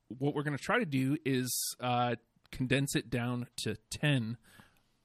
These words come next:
for a, an, an official starter kit for Sick Man of Virginia. Um, all their albums are on Spotify, and I will put a, a list together. And I don't know,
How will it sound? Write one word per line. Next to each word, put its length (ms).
for 140
a, 200
an, 280
an 120
official 560
starter 400
kit 320
for 180
Sick 280
Man 140
of 60
Virginia. 360
Um, 360
all 140
their 140
albums 300
are 180
on 160
Spotify, 500
and 100
I 80
will 240
put 220
a, 260
a 100
list 280
together. 300
And 120
I 120
don't 140
know, 260